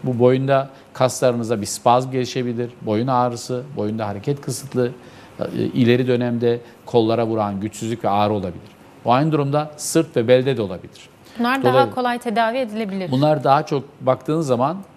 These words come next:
Speaker 1: lokomotor sistem ağrıları, eğer nörolojik defisit yani sinir hasarı yoksa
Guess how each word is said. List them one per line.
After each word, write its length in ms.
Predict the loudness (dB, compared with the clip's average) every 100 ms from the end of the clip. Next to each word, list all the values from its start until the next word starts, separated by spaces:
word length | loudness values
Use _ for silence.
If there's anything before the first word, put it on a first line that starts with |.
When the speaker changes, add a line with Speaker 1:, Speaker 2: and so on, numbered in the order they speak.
| -20 -4
Speaker 1:
lokomotor 480 | -2 0 0 2 2
sistem 480 | 0 -6 -6 -4 -4 -6 2
ağrıları, 500 | 4 6 2 -2 -6 -14 -20 -20 -12 0
eğer 400 | 4 4 2 2
nörolojik 640 | 2 2 -2 -8 -8 0
defisit 420 | 0 0 -6 -4
yani 140 | -6 -4
sinir 280 | -2 0
hasarı 380 | 0 -2 -2 0
yoksa 440 | 0 0 -2 -2